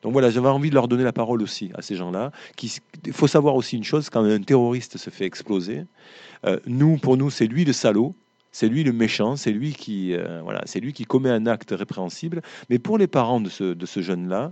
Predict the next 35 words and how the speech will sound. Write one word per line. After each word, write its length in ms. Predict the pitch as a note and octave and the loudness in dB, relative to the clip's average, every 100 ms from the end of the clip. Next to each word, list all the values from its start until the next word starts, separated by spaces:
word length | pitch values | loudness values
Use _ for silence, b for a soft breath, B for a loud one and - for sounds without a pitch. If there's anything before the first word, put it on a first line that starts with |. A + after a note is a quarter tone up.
| - | 0
eux, 140 | C3+ | 0
ils 80 | C3 | 0
perdent 220 | C3+ A2 | -2 -2
un 80 | G2 | -4
fils. 420 | - - - - _ _ _ _ _ _ - - | -6 -14 -16 -20 _ _ _ _ _ _ -20 0
Évidemment, 320 | C#3 C3+ F#3+ | 2 6 6
ils 80 | F#3+ | 4
sont 200 | C3 A#2 | 2 0
désolés 520 | G#2 C#3 F3 D#3+ E3 | 6 8 8 6 4
pour 180 | D#3+ A2+ | 2 -6
tous 140 | - | -2
les, 140 | C3+ A2 | 0 0
toutes 220 | - - | -4 -4
les 100 | C3+ | -4
victimes 420 | G#2+ - C#3+ A#2 | -4 -6 -6 -6
que 240 | - G2 F#2 | -4 -2 -2
leur 240 | F#2 F2+ | -2 -6
fils 280 | - A2+ - F#2 | -6 -8 -8 -8
a 140 | F2+ F2+ | -8 -10
co-, 200 | - - | -10 -12
a, 320 | - D#2+ D2 | -10 -10 -10
a 40 | E2+ | -10
commises, 400 | - A#2 G#3 C3+ | -4 0 0 0
mais, 240 | G#2 G2+ - B B B _ _ _ _ - | -2 -2 -6 B B B _ _ _ _ -2
et 60 | B2 | 0
ils 120 | A2 | 4
ont 100 | G#2+ | 4
honte, 300 | D3 G#3 - E2+ - _ | 4 2 0 -8 -12 _
mais 220 | - G#2 | -4 -2
n'empêche 280 | G#2+ E2+ D#3+ | 0 -2 -4
qu'eux, 200 | - A2+ | 0 0
ils 80 | E3+ | 2
perdent 240 | - D#3+ | 2 0
un 80 | D#3 | 0
fils. 400 | B2 G2 - - | -4 -10 -14 -16